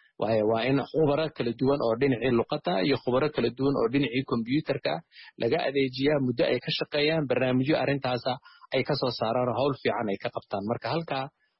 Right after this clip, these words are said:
eh, baahi weyn baa ka jirta. Eh, fursad weyn oo halkaa ku dayacna way jirtaa. Oo haddii hawshaas wax laga qaban lahaa,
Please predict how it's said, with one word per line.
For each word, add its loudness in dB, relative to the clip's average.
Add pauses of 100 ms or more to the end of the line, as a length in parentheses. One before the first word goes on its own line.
(140)
eh, -2
baahi 2
weyn 2
baa 0
ka -4
jirta. -4 (680)
Eh, 2
fursad -2
weyn 4
oo 2
halkaa -2
ku -4
dayacna 0
way -2
jirtaa. -8
Oo 0
haddii 0
hawshaas -4
wax -8
laga -2
qaban -2
lahaa, -6